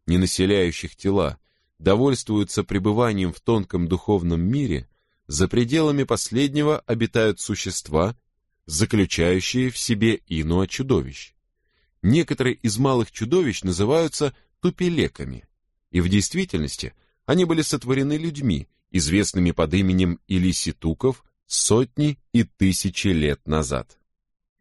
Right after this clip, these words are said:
Илиситуки являлись не шаманами, а скорее злыми стариками и старухами, которые обладали значительной шаманской силой,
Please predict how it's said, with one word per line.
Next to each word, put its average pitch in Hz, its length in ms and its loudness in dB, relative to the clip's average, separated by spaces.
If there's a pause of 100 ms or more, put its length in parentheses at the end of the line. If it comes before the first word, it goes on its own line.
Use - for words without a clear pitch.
(120)
Илиситуки 110 800 0
являлись 117 640 2
не 135 140 2
шаманами, 80 720 -2 (320)
а 120 80 0
скорее 135 380 2
злыми 117 440 2
стариками 104 680 0
и 92 40 0
старухами, 87 800 -2 (260)
которые 143 360 2
обладали 131 500 2
значительной 139 800 -2
шаманской 117 680 0
силой, 90 560 -2